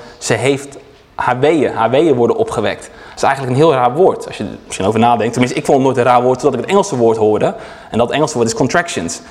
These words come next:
Dat betekent een samentrekking van de spieren. En dat is ook feitelijk wat er gebeurt met, met de vrouw. Weeën is geen proces of iets, het is gewoon een omschrijving van de pijn en de ervaring die, die, die de vrouw heeft.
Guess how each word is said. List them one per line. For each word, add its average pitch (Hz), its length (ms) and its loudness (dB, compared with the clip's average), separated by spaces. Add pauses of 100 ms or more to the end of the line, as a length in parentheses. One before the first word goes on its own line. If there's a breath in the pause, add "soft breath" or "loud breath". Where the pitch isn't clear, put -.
(140 loud breath)
Dat - 80 -4
betekent 113 300 2
een 107 80 -6
samentrekking 131 560 -2
van 107 100 0
de 110 60 2
spieren. 110 480 2 (260 loud breath)
En 120 80 0
dat 151 120 4
is 139 60 -2
ook 135 100 0
feitelijk 127 300 0
wat 131 100 0
er 120 60 -6
gebeurt 151 440 2
met, 113 280 -4
met 110 160 0
de 117 60 -2
vrouw. 113 320 -2 (720 loud breath)
Weeën 123 360 2
is 117 120 2
geen 135 160 0
proces - 360 0
of 110 80 -6
iets, 110 160 -2
het 120 80 -4
is 120 60 -8
gewoon 120 300 0
een 110 180 0
omschrijving 135 580 -2
van 110 120 -4
de 110 60 0
pijn 135 340 -2
en 104 140 -6
de 104 60 -4
ervaring 127 580 0
die, 113 200 0
die, 113 320 -2
die 110 120 4
de 110 80 4
vrouw 113 220 2
heeft. 113 380 -2